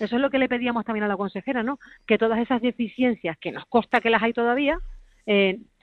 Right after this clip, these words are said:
se subsanen a la mayor brevedad. Y otro asunto importante, ahora que está tan de moda, eh, bueno, la protección de datos, que, que es fundamental de cara al futuro porque vivimos ya en una, en una era digital, sobre todo que para evitar ciberataques, que se vulneren nuestros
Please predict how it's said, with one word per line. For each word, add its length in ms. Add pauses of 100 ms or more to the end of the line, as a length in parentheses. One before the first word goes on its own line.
se 100
subsanen 580
a 100
la 120
mayor 300
brevedad. 460 (340)
Y 140
otro 220
asunto 300
importante, 720 (240)
ahora 260
que 60
está 180
tan 160
de 80
moda, 340 (320)
eh, 380
bueno, 220
la 100
protección 460
de 80
datos, 340
que, 160
que 120
es 40
fundamental 500
de 80
cara 140
al 60
futuro 320
porque 240
vivimos 320
ya 100
en 60
una, 200 (280)
en 80
una 180
era 100
digital, 460 (500)
sobre 220
todo 260
que 260 (160)
para 120
evitar 260
ciberataques, 680
que 240
se 200
vulneren 380
nuestros 380